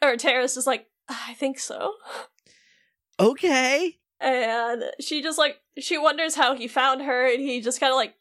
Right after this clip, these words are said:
Speaker 1: touches his chest. He's like, "I looked here, and I heard you in the darkness." And she's like,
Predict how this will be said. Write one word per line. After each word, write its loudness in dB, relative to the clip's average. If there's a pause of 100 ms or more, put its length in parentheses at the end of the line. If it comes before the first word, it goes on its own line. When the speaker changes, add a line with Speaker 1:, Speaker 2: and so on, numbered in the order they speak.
(140)
Speaker 1:
touches 0
his -2
chest. -2
He's -4
like, 0
"I 0
looked -2
here, -6 (240)
and 0
I -2
heard -4
you -6
in -8
the -6
darkness." -10 (400)
And 0
she's -8
like, 2